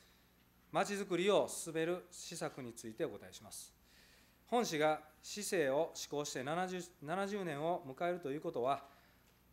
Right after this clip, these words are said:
本市にとって大変重要な節目の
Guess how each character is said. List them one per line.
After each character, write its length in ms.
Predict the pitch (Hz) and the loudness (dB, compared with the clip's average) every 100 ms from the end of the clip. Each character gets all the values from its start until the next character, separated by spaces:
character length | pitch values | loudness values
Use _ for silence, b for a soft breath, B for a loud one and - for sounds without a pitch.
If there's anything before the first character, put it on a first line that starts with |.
| - - - | -20 -14 0
本 160 | 214 | 0
市 120 | 190 | 2
に 100 | 170 | 0
と 120 | 147 147 | 0 -2
っ 80 | |
て 120 | 175 165 | 0 2
大 200 | 147 151 | 4 4
変 260 | 196 190 | 2 -2
重 240 | 135 180 214 | -2 0 2
要 200 | 214 180 | 4 4
な 200 | 180 170 - - - | 2 2 -6 -20 -16
節 240 | 160 - 180 | -10 -4 -2
目 120 | 156 | 2
の 280 | 160 185 | 4 2